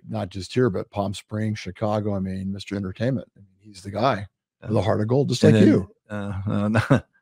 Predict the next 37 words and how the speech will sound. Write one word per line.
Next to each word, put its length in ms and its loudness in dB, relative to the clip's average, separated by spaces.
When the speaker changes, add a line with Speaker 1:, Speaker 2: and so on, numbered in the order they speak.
Speaker 1:
then 60 8
I 60 10
Speaker 2:
no. 140 10
Speaker 1:
got, 120 2
and 80 2
then 100 6
I 60 6
gotta 200 4
thank, 380 0
um, 280 0
Sarah, 560 2
Speaker 2:
Yes. 160 -6
Speaker 1:
because 240 2
Sarah, 360 4
Sarah 240 0
put 160 2
up 120 0
with 80 0
a 40 0
lot 180 4
of 120 -4
crap, 340 4
as 120 -2
you 100 0
probably 200 0
Speaker 2:
Like 100 6
Speaker 1:
can 60 10
Speaker 2:
what? 140 12
Speaker 1:
imagine. 160 -2
Speaker 2:
Exactly. 440 4
Be 340 0
Speaker 1:
Um, 280 12
Speaker 2:
specific. 340 4
Speaker 1:
lo-, 300 2
Speaker 2:
No, 200 6
just 0 -
Speaker 1:
long, 100 8